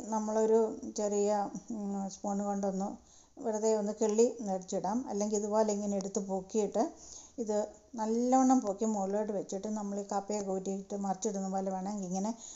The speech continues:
ആ, മറിച്ചിടാം. അങ്ങനെയൊക്കെ ഇട്ടാലും ഇത് നല്ലവണ്ണം മൂത്ത്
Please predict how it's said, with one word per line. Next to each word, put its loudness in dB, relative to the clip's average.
ആ, 0
മറിച്ചിടാം. 4
അങ്ങനെയൊക്കെ 4
ഇട്ടാലും 4
ഇത് -4
നല്ലവണ്ണം 2
മൂത്ത് -2